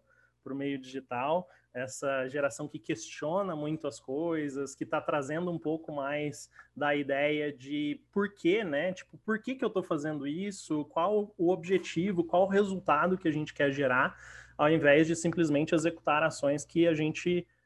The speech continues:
é mandado ou direcionado a fazer. E quando a gente fala muito da geração Z, né, alguns até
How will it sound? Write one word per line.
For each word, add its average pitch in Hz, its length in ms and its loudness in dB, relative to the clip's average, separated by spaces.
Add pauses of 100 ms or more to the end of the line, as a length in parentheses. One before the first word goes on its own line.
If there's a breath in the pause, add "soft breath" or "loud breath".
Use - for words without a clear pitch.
(120)
é 147 140 -4
mandado 147 720 -4
ou 135 320 -4
direcionado 143 840 -4
a 139 100 0
fazer. 131 480 -4 (460)
E 147 340 0
quando 185 160 2
a 320 40 -2
gente 233 240 -2
fala 160 260 0
muito 156 260 -6
da 175 160 -2
geração 147 540 -4
Z, 135 400 -4
né, 135 500 -2
alguns 131 460 -4
até 131 460 0